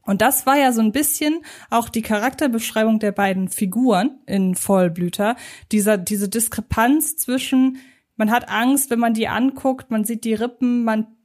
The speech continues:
pustet dagegen und die fallen um. Und auf der anderen Seite sind es die Pferde, die so gefühlt am meisten leisten können.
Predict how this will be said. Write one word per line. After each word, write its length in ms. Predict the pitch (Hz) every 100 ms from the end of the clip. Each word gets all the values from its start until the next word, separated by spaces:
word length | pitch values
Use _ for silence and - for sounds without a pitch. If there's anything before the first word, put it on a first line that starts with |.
| _ _
pustet 480 | - 294 294 240 226
dagegen 420 | 208 240 262 220
und 180 | 214 202
die 120 | 220
fallen 320 | - 214 208
um. 320 | 220 254 254
Und 140 | 190 208
auf 160 | 220
der 160 | - -
anderen 260 | 220 247 226
Seite 320 | 220 226 214
sind 180 | 214 214
es 200 | 208 -
die 280 | 220 269
Pferde, 500 | 285 233 214 208 220
die 600 | 214 214 214 214 214 160 160
so 220 | 214 208
gefühlt 560 | 214 - - 240 220
am 120 | 202 202
meisten 460 | 208 254 - 214
leisten 580 | 202 208 277 - - 196
können. 440 | - 180 196 254